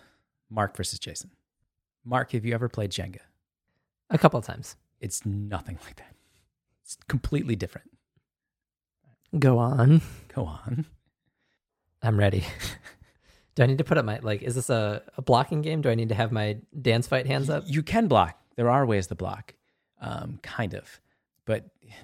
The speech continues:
Speaker 1: dance fight, you're not even allowed to make contact in dance fighting. It's not, it's a safe sport. Something you play, apparently.
Speaker 2: Well, pitch me your game, Jason.
Speaker 1: Ding. I'm in the elevator.
Speaker 2: Oh.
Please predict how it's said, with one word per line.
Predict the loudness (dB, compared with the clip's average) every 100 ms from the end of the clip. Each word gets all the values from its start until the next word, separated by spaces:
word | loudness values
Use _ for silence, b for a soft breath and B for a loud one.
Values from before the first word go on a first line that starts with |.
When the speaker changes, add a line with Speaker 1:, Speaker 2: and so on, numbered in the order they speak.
| -8
Speaker 1:
dance | -4 -4
fight, | -6
you're | -6 -4
not | -4
even | -4
allowed | -4
to | -4
make | -6 -6
contact | -6 -2 -2 -2 -8 -10
in | -12
dance | -12 -12
fighting. | -14 -14 -16 -20
It's | -20
not, | -12 -10 -10 -12 -20 _ _ _ _ _
it's | -12
a | -8
safe | -6 -6 -6
sport. | -10 -12 -16 _ _ _ _ _ _ _ -6
Something | -4 -2
you | -2
play, | -2 -4 -4
apparently. | -6 -8 -10 -12 -14 _ _ _ _ _
Speaker 2:
Well, | 4 6 6 0 _ _ _ _
pitch | 0 0
me | 2
your | 2
game, | 2 0
Jason. | -2 -2 -4 -6 _ _ _ _ _ _ _ _ _ _ _ _ _ _ -6
Speaker 1:
Ding. | -2 -2 -4 -10 _ _ _ _ b b -14
I'm |
in | -10
the | -6
elevator. | -4 -2 -4 -6 B B B -2
Speaker 2:
Oh. | 0